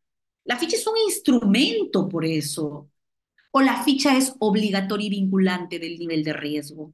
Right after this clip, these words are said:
¿Qué dicen ustedes? ¿Es un instrumento o es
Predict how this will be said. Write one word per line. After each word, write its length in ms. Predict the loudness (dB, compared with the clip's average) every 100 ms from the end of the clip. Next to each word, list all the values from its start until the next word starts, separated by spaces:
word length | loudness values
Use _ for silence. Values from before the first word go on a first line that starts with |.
| _
¿Qué 80 | -2
dicen 300 | 0 2 2
ustedes? 600 | 0 -2 -4 -6 -8 -16 _ _ _ -20 -20 _ -6
¿Es 180 | -2
un 120 | 2 2
instrumento 920 | 0 -4 -4 2 6 6 2 0 -2 -2 -8 _ _ _ _
o 260 | 2 2 0
es 380 | 0 0 -4